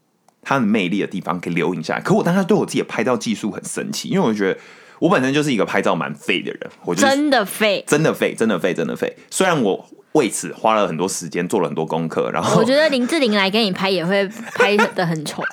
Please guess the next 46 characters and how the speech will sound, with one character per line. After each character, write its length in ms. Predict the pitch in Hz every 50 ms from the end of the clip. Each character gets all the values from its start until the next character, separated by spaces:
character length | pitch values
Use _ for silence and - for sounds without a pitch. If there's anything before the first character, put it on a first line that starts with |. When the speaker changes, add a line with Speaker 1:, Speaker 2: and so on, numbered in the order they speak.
| - - - - -
Speaker 1:
<laughs> 440 | - - - 392 349 320 302 262 202
我 100 | 190 180
很 120 | 208 214
常 180 | 175 156 123 123
上 240 | 135 - 196 143 113
网， 240 | 104 92 85 80 80
就 100 | 117 123
是 160 | 135 139 135 - - - - - - -
假 100 | - 110
设 100 | - 202
我 120 | 175 120
有 60 | 101 -
看 140 | - 135
到 160 | 123 120 104 - - -
那 80 | - 123
种 140 | 113 95 82
被 100 | - 117
投 180 | 87 - 92
放 200 | 87 98 101 95
广 120 | - 76 73
告， 120 | 76 95
人 100 | 90 85
家 160 | 92 98 101
说 400 | 98 - - 110 110 117 117 - _ _ _ _ -
“男 240 | 139 147 160 202 247
友 160 | 269 - -
就 120 | - 208
是 100 | 175 -
要 60 | 185
这 120 | 165 - 254
样 100 | 170 131
拍 160 | - - 214
照”， 240 | 214 - 254 - - - _ -
或 80 | 151
者 60 | - - - - - _ -
“帮 180 | 269 277 294
女 60 | 269
友 120 | 220 214 98
拍 140 | - 143 196
照 160 | - 190 113
几 180 | - - -
种 160 | 180 254 139 110
方 160 | - 175 220
法”， 280 | 208 - - - - - -
这 80 | - -
种 80 | -